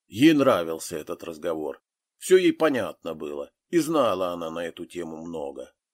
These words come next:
Вот и приходилось арестовывать. А сейчас не арестовывают, так опять развелись, кики всякие, нежить. Вон Ольгу Васильевну убили,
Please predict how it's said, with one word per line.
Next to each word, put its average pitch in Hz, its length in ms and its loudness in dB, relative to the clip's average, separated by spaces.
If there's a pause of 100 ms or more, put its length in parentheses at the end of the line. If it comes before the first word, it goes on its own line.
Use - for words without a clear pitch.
(500)
Вот 190 220 6
и 196 40 4
приходилось 147 680 0
арестовывать. 76 840 -6 (720)
А 135 120 2
сейчас 170 480 0
не 156 80 2
арестовывают, 160 920 2 (220)
так 165 160 0
опять 170 400 6
развелись, 131 680 2
кики 143 440 -4
всякие, 110 800 -2
нежить. 120 680 0 (680)
Вон 175 300 4
Ольгу 151 300 6
Васильевну 107 680 2
убили, 131 560 0